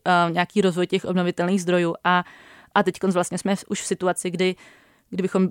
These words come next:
bývali na to byli víc připravení, tak jsme mohli té, eh, šance využít a právě tu svoji konkurenceschopnost posílit. A naopak teďkonc jako ty solární panely, ehm, se instalují někde jinde nebo instaluje někdo jiný, vyrábí někdo jiný a podobně. Takže myslím si, že bychom měli tady tu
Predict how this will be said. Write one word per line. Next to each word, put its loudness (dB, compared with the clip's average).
bývali 2
na 2
to -6
byli 0
víc -6
připravení, 2
tak -2
jsme -6
mohli 2
té, 2
eh, 0
šance 0
využít -6
a 4
právě 0
tu -6
svoji -4
konkurenceschopnost -6
posílit. -2
A 4
naopak 0
teďkonc -4
jako -2
ty 2
solární 2
panely, 0
ehm, -2
se -2
instalují 2
někde 0
jinde 0
nebo -2
instaluje -2
někdo -4
jiný, -2
vyrábí 0
někdo -6
jiný -4
a -10
podobně. -2
Takže 4
myslím 0
si, 2
že 6
bychom 2
měli 4
tady 2
tu 2